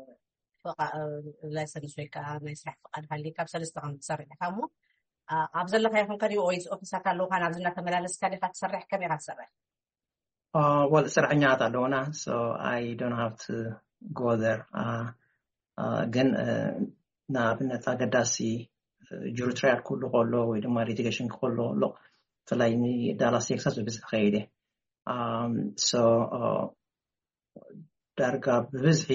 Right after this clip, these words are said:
Speaker 2: ኣብ ሲያትል እየ ዝቕመጥ፣ ኣብ ሲያትል ኮይኑ እየ ዘካይዶ። ግን ኣገዳሲ ጉዳያት፣ እ፣ ዓበይቲ ጉዳያት ክህሉ ከሎ ግን ብኣካል ከይደ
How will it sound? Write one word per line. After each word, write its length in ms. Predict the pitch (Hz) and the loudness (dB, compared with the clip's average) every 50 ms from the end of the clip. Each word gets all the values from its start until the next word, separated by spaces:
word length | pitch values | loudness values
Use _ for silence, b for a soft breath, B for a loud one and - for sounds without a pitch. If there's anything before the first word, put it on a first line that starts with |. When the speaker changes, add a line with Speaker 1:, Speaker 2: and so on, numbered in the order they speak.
| 131 | 4
Speaker 2:
ኣብ 240 | 120 110 117 117 - | 2 2 -2 -4 -6
ሲያትል 360 | 120 117 - 131 110 107 - 131 | -6 -4 -2 0 -2 0 0 0
እየ 80 | 127 | 0
ዝቕመጥ፣ 320 | 117 117 123 131 143 165 - | 2 2 4 4 4 4 2
ኣብ 120 | - - | 0 -2
ሲያትል 240 | - - - 110 - | 0 -2 -2 -4 -4
ኮይኑ 180 | - - 123 123 | -2 0 0 2
እየ 100 | 120 110 | 2 2
ዘካይዶ። 380 | 117 117 - - 131 135 151 170 - | 0 0 0 2 4 4 4 4 4
ግን 180 | 104 120 156 208 208 B B B B B B B _ _ - | 4 4 4 4 4 B B B B B B B _ _ -8
ኣገዳሲ 460 | 123 120 120 113 113 123 117 113 - - 107 | -6 -4 -2 -2 0 -2 -2 -2 -4 -6 -6
ጉዳያት፣ 500 | - 113 110 123 120 120 117 113 117 - - | -6 -6 -4 -2 -2 0 -2 -2 -4 -6 -6
እ፣ 120 | - 120 117 117 113 107 - | -4 -2 -2 -2 -2 -4 -2
ዓበይቲ 560 | - - - - - _ _ - 143 135 - - | -2 -4 -4 -4 -6 _ _ 0 0 0 0 0
ጉዳያት 340 | - 135 117 135 127 117 120 | -4 -2 0 0 0 0 0
ክህሉ 180 | - - 127 123 120 | -2 -2 -2 0 0
ከሎ 160 | 123 123 120 131 | 0 0 0 2
ግን 120 | - 180 151 | 2 2 2
ብኣካል 400 | 123 117 104 104 107 - 117 - - | 4 2 0 0 0 0 -2 -2 -2
ከይደ 260 | - - - - | -4 -6 -4 -2